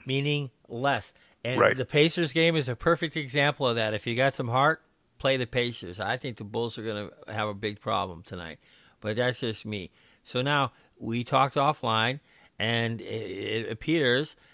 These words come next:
Speaker 1: that there, that the Wolf Line has a couple of ideas for the Super Bowl. So go ahead and give us that, and then we can get out of here before the ice storm kicks us out of here.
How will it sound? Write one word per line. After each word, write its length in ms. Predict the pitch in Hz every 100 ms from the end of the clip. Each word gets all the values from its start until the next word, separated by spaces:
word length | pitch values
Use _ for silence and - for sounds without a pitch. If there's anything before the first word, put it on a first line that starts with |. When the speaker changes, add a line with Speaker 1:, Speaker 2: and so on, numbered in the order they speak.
| _ _ _ _ _ _ -
Speaker 1:
that 180 | 127
there, 520 | 147 147 143 147 131 123
that 200 | 127 127
the 100 | 127
Wolf 320 | 113 135 -
Line 260 | 143 139 135
has 220 | 135 127
a 40 |
couple 360 | - 156 - 143
of 100 | 139
ideas 580 | 131 120 110 120 143 131
for 160 | 160
the 80 | 160
Super 360 | - 285 277 175
Bowl. 360 | 95 76 60
So 160 | - 123
go 180 | 165 226
ahead 200 | 208 202
and 120 | 170
give 160 | 175 175
us 120 | 156
that, 280 | 175 170 139
and 100 | 143
then 100 | 143
we 120 | 143
can 160 | 147 127
get 160 | 147
out 180 | 147 147
of 60 | 139
here 140 | 139
before 320 | 127 117 135
the 120 | 120
ice 240 | 98 127 127
storm 260 | 135 120 107
kicks 300 | - 143 101
us 200 | 90 87
out 180 | 80 76
of 60 |
here. 200 | 82 -